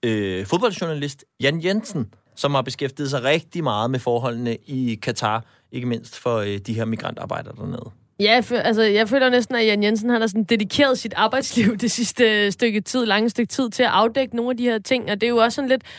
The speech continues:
Speaker 2: hans fodspor, vi går i, når vi kan sige alle de her ting, hvordan det foregår for, for arbejdet dernede. Øhm, så han, han ved rigtig meget om, øh, om, hvor slemt det ser til, at har selv været der.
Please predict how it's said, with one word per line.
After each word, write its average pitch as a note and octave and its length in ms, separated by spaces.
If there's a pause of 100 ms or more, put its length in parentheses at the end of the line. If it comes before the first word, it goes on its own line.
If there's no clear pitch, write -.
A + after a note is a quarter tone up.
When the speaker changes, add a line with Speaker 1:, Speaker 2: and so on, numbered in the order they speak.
(140)
Speaker 2:
hans A#3+ 240
fodspor, A#3+ 420
vi A3+ 160
går A3+ 140
i, A3+ 140
når G#3+ 200
vi G3+ 140
kan A3 140
sige B3+ 260
alle G#3+ 100
de G#3+ 60
her G#3+ 80
ting, A3 180
hvordan G#3 260
det A3 80
foregår G3+ 420
for, F3+ 340
for F#3+ 160
arbejdet F#3 640
dernede. F3+ 360 (440)
Øhm, F3 380
så E3+ 140
han, G3 260 (200)
han G3 200
ved G3+ 140
rigtig G#3 280
meget G3+ 360
om, F#3+ 200
øh, F3 240 (420)
om, G#3 100
hvor G#3 140
slemt A#3 260
det A#3+ 100
ser A#3 100
til, A3+ 140
at A3+ 80
har A3 120
selv G#3+ 220
været G#3 160
der. - 60